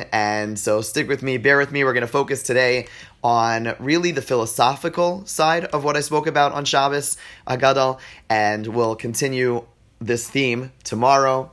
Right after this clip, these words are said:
and then the next day as well. Okay, so today is the philosophical underpinnings of my main points, and what I focused on was really the idea of Mashiach, the Messianic era. There is a lot of discussion, a lot of debate as to what takes place in the Messianic era.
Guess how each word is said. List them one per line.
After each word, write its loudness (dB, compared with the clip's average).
and -2
then -2
the -2
next -2
day -2
as -6
well. -10
Okay, 2
so -4
today 6
is 4
the -2
philosophical 0
underpinnings -2
of -4
my 0
main -4
points, -4
and 4
what 2
I 2
focused -2
on 2
was 0
really 2
the 0
idea 0
of 0
Mashiach, -6
the -2
Messianic 2
era. -4
There 2
is 2
a 0
lot 4
of 0
discussion, 0
a 0
lot 4
of -2
debate 0
as -2
to 0
what 0
takes -4
place -2
in -6
the 0
Messianic 0
era. 0